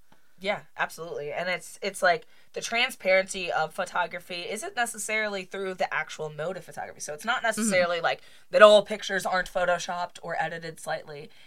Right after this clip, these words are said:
Speaker 1: It's the
Speaker 2: Mm-hmm.
Speaker 1: idea of the photograph that kind of has that historiographical relevance. And that's what I try to create with my photography.
Speaker 2: Yeah,
Speaker 1: And,
Speaker 2: kind
Speaker 1: like,
Speaker 2: of
Speaker 1: yeah.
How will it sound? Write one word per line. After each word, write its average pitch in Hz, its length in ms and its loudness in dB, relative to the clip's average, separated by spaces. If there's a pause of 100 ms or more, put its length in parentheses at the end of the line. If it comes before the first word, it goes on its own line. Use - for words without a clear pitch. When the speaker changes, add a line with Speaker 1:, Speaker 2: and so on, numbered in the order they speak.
(140)
Speaker 1:
It's 196 160 -8
the 214 80 -2
Speaker 2:
Mm-hmm. 156 100 2
Speaker 1:
idea 170 400 -4
of 170 140 -6
the 127 80 -16
photograph - 640 -14 (300)
that 165 400 -2 (240)
kind 160 300 -6
of 151 200 -10 (240)
has 156 360 -4
that 139 320 -4 (300)
historiographical 147 1300 -4 (200)
relevance. 123 840 -10 (760)
And 165 160 -8
that's 170 160 0
what 214 100 2
I 202 60 2
try 175 180 0
to 165 80 -2
create 156 280 -6
with 160 140 -10
my 156 120 -4
photography. - 560 -12
Speaker 2:
Yeah, 175 560 0
Speaker 1:
And, 202 100 -12 (200)
Speaker 2:
kind 202 80 -4
Speaker 1:
like, 196 100 6
Speaker 2:
of 180 100 -10 (220)
Speaker 1:
yeah. - 300 -2